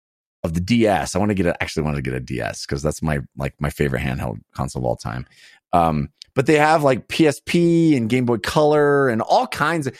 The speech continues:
I mean, they're, you, you, by the way, you do not supply them with the thing. They have the thing. So I, this is not like my old iPhone that I sent them and then they framed it. They have, you buy the things and you buy it already done. Um,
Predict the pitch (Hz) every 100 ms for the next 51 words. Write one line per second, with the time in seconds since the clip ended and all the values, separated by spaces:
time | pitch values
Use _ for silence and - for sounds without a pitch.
0 | - 147 156 156 143 - _ _ 170 254
1 | 156 190 269 131 175 175 143 90 - _
2 | - 139 269 190 214 196 - - 147 -
3 | 147 156 139 131 120 117 120 117 110 -
4 | - 64 - _ _ _ _ _ _ _
5 | _ _ 104 170 175 139 95 104 151 196
6 | 147 127 202 208 57 _ _ _ - 143
7 | 131 147 147 156 160 165 165 139 110 117
8 | 120 123 117 104 123 123 98 95 95 -
9 | 127 117 107 101 101 98 85 - 135 135
10 | 76 62 - _ _ _ _ 160 147 135
11 | 180 180 135 113 110 113 - 139 147 135
12 | 151 165 165 135 214 170 147 139 135 131
13 | 135 139 131 131 131 123 147 147 76 -
14 | _ _ _ _ 107 104 101 95